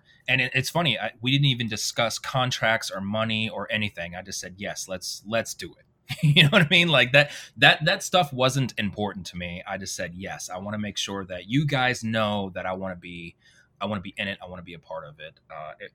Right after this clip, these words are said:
it, it means something to me." So I, I think, um,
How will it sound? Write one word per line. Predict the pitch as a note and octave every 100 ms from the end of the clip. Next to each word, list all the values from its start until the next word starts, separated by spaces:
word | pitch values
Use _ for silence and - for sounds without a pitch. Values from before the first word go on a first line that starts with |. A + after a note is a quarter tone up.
| -
it, | F2+
it | E2
means | D#2 D#2
something | C#2+ C2 -
to | -
me." | - _ _ _ - - _
So | - - B2+ A#2+ A#2 A2+ -
I, | A#2 A2+
I |
think, | A2+ D#3 F#3 F#3+ - _ _ -
um, | A2+ A2 G#2